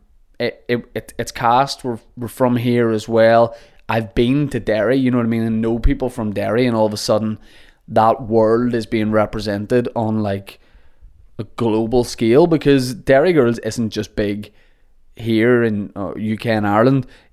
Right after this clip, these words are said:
It's, it's big all over the place. You know, American people know about it, people know about it in France, name a country, Uganda. I mean, I'm sure there's someone in Uganda who absolutely loves it. Um,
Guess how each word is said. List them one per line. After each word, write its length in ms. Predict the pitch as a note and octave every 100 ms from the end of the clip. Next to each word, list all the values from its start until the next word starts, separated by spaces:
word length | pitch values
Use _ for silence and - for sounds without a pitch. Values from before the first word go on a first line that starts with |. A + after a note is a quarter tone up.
| _
It's, 280 | A#2+ A2+ -
it's 160 | A#2+ -
big 320 | - D#3 D3+ -
all 280 | G#2+ G#2+ G2+
over 140 | G2+
the 80 | C#3
place. 460 | C3 D3 D3 - -
You 100 | A2+
know, 240 | G#2+ G#2+ -
American 540 | A#2 A#2+ B2 C3 D3 C3+
people 280 | C#3 C3+
know 200 | C3 C3
about 260 | B2+ B2 B2+
it, 120 | B2
people 260 | C#3 A#2 A#2+
know 140 | A#2
about 220 | A2+ A2+
it 100 | A2
in 80 | A#2
France, 720 | A#2 - B2 A2+ A#2 B2 B2 - - - -
name 300 | C3 C#3 C#3+
a 40 | C3+
country, 580 | - A#2 A2+ B2+ B2 - -
Uganda. 840 | A#2+ A#2+ B2+ C3 A#2+ B2+ D3 D3 - - - -
I 80 | C3+
mean, 140 | C3
I'm 80 | B2+
sure 220 | - C#3+
there's 220 | C3+ -
someone 320 | - A#2 B2
in 120 | A#2 A2+
Uganda 500 | A2+ A2 G#2 A#2 A#2
who 180 | B2+ -
absolutely 960 | B2 C3 - - C#3+ B2+ G#2+ G2+ G#2+ G#2
loves 400 | G#2 G2+ G#2+ A#2+
it. 100 | - - _ _ - - - -
Um, 280 | B2 B2 B2